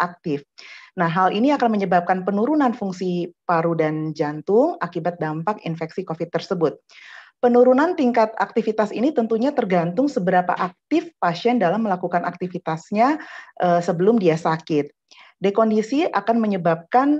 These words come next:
intoleransi latihan, yang tadi saya sudah sebutkan ya, penderita jadi akan mudah, eh, lelah, cepat capek,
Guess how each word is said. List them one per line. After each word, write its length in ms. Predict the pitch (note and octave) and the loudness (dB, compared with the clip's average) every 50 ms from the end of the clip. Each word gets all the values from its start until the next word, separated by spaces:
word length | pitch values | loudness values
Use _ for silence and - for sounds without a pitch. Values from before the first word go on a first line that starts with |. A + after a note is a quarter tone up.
| - - - | -2 -4 -4
intoleransi 640 | F3+ F3+ F#3 F3 E3+ E3+ E3+ F3 G3 G#3 G#3 - G#3+ | -4 -2 0 0 2 2 2 2 0 0 -2 0 0
latihan, 640 | G3 F3+ E3 E3 - D#3 C#3+ D3+ D3 D3 D3+ D#3 | 0 0 0 -2 -4 -6 -6 -4 -6 -6 -6 -8
yang 240 | D#3+ E3 D#3 D#3 E3 | -10 -10 -10 -8 -6
tadi 240 | D#3+ D#3+ D#3 F3 E3+ | -6 -4 -4 -2 -2
saya 80 | E3+ E3 | -2 -4
sudah 240 | - E3 D#3+ E3 | -2 -2 -4 -2
sebutkan 400 | - F3 F#3+ G3+ - G#3 F#3+ E3+ | -2 -4 -4 -4 -2 -2 -2 0
ya, 80 | D#3+ F3 | 0 -2
penderita 480 | F3+ - F3 E3+ D#3+ D#3 D3+ G3 F#3+ E3 | -2 -2 -2 -2 -2 -2 0 0 0 0
jadi 240 | D#3+ D#3+ D#3 - | 0 0 0 -2
akan 240 | D#3+ - D#3+ D#3+ E3 | -2 -2 -4 -4 -2
mudah, 320 | D#3+ D#3+ D#3+ E3 E3 E3 E3 | -2 -2 -2 -2 -2 -4 -6
eh, 380 | _ - E3 D#3+ D#3 D#3+ D#3 D#3 | _ -4 -4 -2 -2 -2 -2 -2
lelah, 400 | E3 F3 E3+ F3+ F#3 G3 G#3+ G#3 | 0 2 2 4 4 4 2 0
cepat 320 | - - - - D3+ - | -2 -6 -4 -4 -4 -4
capek, 560 | - F3+ E3 - - - G3+ G#3+ A#3 - - | -2 -2 -4 -2 -2 0 2 4 4 2 0